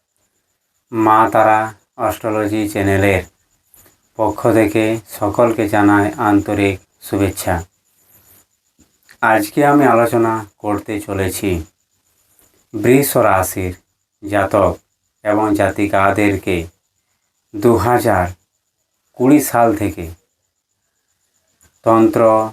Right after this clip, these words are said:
মন্ত্র, বশীকরণ, ব্ল্যাক ম্যাজিক করে কি কি ক্ষতি করেছে এবং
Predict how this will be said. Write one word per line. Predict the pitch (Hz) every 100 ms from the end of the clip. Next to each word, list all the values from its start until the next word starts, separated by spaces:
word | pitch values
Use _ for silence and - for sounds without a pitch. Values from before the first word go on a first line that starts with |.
| _ _
মন্ত্র, | 104 104 104 104 110 104 104 104 _ _ _
বশীকরণ, | 104 101 120 107 107 104 104 101 104 _ _ _ _ _ -
ব্ল্যাক | - 110 110
ম্যাজিক | 110 113 107 107
করে | - 92 87 90 _ _ _ _ _ _ _ _ _ _
কি | 127 131
কি | 151 135
ক্ষতি | - 107 127
করেছে | 110 104 95 90 90 90 _ _ _ _ _ _ _ _ _ _ _ _ _ _ -
এবং | 113 113